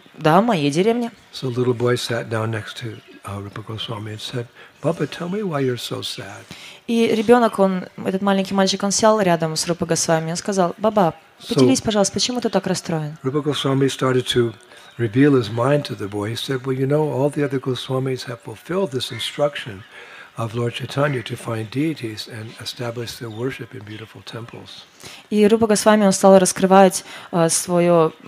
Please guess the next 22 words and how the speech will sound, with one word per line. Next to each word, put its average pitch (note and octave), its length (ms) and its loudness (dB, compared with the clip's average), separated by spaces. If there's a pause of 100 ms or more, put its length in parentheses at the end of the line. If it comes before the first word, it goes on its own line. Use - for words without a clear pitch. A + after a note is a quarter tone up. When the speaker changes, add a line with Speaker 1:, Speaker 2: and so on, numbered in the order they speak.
Speaker 1:
сердце, F#3 360 0
настроение F3 520 2
этим E3 140 -2
мальчикам, D#3+ 420 0
говоря, D#3+ 280 6
что, E3 320 0
ну, G#3+ 180 0
знаешь, G#3+ 340 4
все - 140 -2
другие G#3+ 300 0
Госвами, G#3 420 2
они G3 140 6
выполнили G#3 380 2
наставление F3+ 520 2
Шри - 140 -2
Чайтаньи F#3+ 380 2
Махапрабху, E3 600 -2 (340)
нашли F3+ 340 4
божеств E3+ 380 2
Кришны, F3+ 380 2
установили D#3+ 440 -2
храмы. D#3+ 440 -2